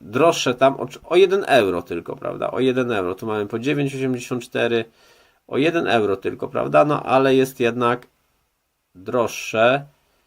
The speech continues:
No, popatrzcie, ile tego mięcha. Hiszpanie lubią sobie mięcho zjeść. Nic w tym dziwnego. Każdy mięcho lubi sobie zjeść, oprócz jakichś tam ludzi, którzy nie lubią. Em,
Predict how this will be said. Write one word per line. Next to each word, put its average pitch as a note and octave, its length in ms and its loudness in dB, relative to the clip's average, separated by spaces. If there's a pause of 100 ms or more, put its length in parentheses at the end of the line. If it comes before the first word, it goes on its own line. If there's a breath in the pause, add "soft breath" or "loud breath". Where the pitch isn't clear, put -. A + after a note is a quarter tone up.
(260)
No, - 100 -14
popatrzcie, A2+ 460 0
ile G2+ 100 2
tego G#2 200 -2
mięcha. A2+ 560 0
Hiszpanie A2 500 -6
lubią A2+ 320 -4
sobie G#2 260 -6
mięcho A2+ 580 -6
zjeść. - 680 -10 (580 soft breath)
Nic A2+ 200 -10
w - 40 -18
tym G2 200 -8
dziwnego. A#2+ 520 0
Każdy A2+ 440 -4
mięcho G#2 340 -4
lubi G2+ 320 -4
sobie F#2 380 -4
zjeść, A2 380 -4
oprócz - 800 -8 (100)
jakichś F#2 420 -10
tam F2 400 -12 (360)
ludzi, F2 300 -10
którzy F2+ 280 -10
nie G2 120 -2
lubią. F2 340 -6 (800 loud breath)
Em, G2+ 920 0